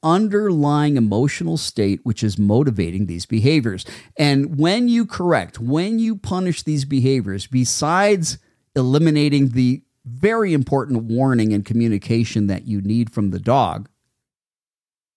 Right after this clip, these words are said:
you are going to get a dog that won't give warnings, will attack, will bite without warning. And now it's gonna be very difficult to deal with because the dog's not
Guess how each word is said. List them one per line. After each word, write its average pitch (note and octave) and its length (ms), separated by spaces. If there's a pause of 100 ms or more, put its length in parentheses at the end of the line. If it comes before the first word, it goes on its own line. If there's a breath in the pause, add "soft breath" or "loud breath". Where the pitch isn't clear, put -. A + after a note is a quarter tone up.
(640)
you F#3+ 500
are C3 240
going D#3 560
to D#3 240
get D3 260
a D#3+ 140
dog G#2 540 (640)
that G#2+ 260
won't C#3 380
give F3 240
warnings, G#2+ 640 (340)
will A#2 240
attack, C#3+ 480
will E3+ 160
bite A2 420
without A#2+ 440
warning. G#2+ 560 (600)
And C3 200
now A3 220
it's F#3+ 120
gonna D3 180
be B2+ 140
very F#3 640
difficult B2 720
to A#2+ 100
deal A2+ 320
with - 380
because B2+ 560 (640)
the C3+ 100
dog's A2+ 380
not G#2+ 180